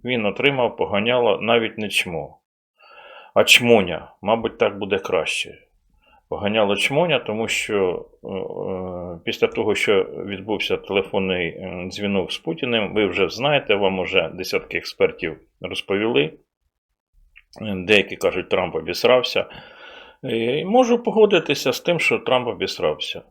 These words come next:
Аби він обісрався дома, та пем-, перед Меланією, ну, це одне. Але він обісрався на весь світ, обісрав усіх своїх, е, виборців, обісрав всіх,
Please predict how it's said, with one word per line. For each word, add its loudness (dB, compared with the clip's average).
Аби 4
він 0
обісрався 2
дома, 0
та -6
пем-, 0
перед 2
Меланією, 2
ну, -8
це 0
одне. 2
Але 4
він 0
обісрався 2
на 2
весь -2
світ, -4
обісрав 4
усіх -4
своїх, -4
е, 0
виборців, 0
обісрав 2
всіх, -2